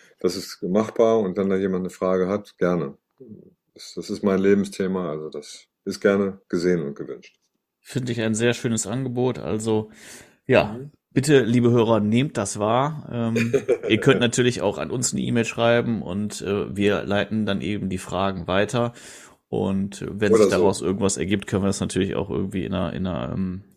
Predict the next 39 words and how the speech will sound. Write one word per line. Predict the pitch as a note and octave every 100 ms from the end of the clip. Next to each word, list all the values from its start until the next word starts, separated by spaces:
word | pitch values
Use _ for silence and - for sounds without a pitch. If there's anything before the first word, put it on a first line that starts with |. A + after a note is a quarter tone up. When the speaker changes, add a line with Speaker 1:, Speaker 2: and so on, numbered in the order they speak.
| -
Speaker 2:
darauf | D#2 D2+ E2 -
folgenden | F#2 F2+ F#2+ F#2 E2+ -
Episode | - E2+ F2 F2+ F2+ -
auch | D2
nochmal | F2+ F2+ E2+
aufgreifen | - G#2+ - A2 G#2+ A2 - F#2
und | -
erläutern. | - F#2 G#2+ B2+ A#2+ C3 - - - - _
Also | F#2 F2 E2+
wir | F#2+
freuen | F#2 F#2+ G2
uns | G2
da | -
natürlich | F#2 F#2 F2+ -
auch | B1+ -
über | F2 E2+ E2+ - -
Feedback, | C#3 C#3 C3 -
über | E2 F2+
Fragen | - G2+ G#2+ A2 G#2+ G2+
jeglicher | F2+ F2 F2 - - F2
Art. | A1+ D#2+ F2 - _ - - - - _ _ _ _
Ja, | F3+ D3+
sehr | - A#2
schön. | G3 A#2 C#2 - - - - - - _ _ _
Dann | - C#3 C3
haben | A#2 E3
wir, | D3+
glaub | C#3 C#3+ D3
ich, | C#3 D3
eine | B2 A2+
ganze | B2+ C3 C3
Menge | C3 E3 E3+
besprochen. | D#3+ - E3+ E3+ F3+ F3+ E3
Ähm, | C3 C3 B2+
alles | A2+ C3 B2+
ist | D3
Speaker 1:
Ja, | G#2+
Speaker 2:
ja |
Speaker 1:
ich | G2+